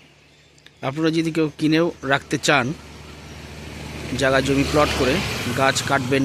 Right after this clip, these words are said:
না, গাছ রেখে দেবেন, সেটাও করতে পারেন। আবার যদি বাড়ি করতে চান, তাও করতে পারেন। কিন্তু আপনাদেরকে অবশ্যই যে দুটো ফোন নাম্বার দিলাম, দেখা যাচ্ছে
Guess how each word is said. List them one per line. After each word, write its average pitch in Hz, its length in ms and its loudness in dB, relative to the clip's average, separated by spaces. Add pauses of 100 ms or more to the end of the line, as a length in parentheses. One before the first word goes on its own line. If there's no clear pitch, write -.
না, 127 100 2
গাছ 127 300 2
রেখে 135 200 -2
দেবেন, 135 240 0
সেটাও 160 300 2
করতে 156 280 -6
পারেন। 143 200 -2 (160)
আবার 127 260 -2
যদি 131 160 -4
বাড়ি 127 240 0
করতে 139 300 -6
চান, 135 200 -6 (760)
তাও 143 160 0
করতে 143 280 -4
পারেন। 131 220 -2 (1040)
কিন্তু 156 280 -4 (160)
আপনাদেরকে 135 500 -2
অবশ্যই 143 440 0 (1200)
যে 127 120 -6
দুটো 147 240 -2 (200)
ফোন 151 200 0 (100)
নাম্বার 160 300 4
দিলাম, 139 280 2 (1160)
দেখা 135 220 0
যাচ্ছে 147 340 2